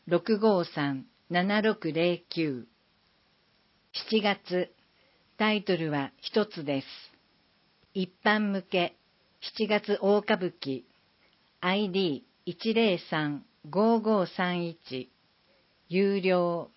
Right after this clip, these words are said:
市川團十郎主演、星合わ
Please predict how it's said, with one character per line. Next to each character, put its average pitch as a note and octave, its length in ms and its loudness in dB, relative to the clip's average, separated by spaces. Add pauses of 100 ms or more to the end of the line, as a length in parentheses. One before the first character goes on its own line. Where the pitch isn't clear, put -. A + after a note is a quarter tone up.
(640)
市 - 280 -6
川 G3 300 2
團 F3+ 300 0
十 F3+ 260 2
郎 E3+ 240 0
主 E3 240 -2
演、 D3+ 320 -2 (320)
星 G#3 360 0
合 G#3+ 120 2
わ F3+ 100 -2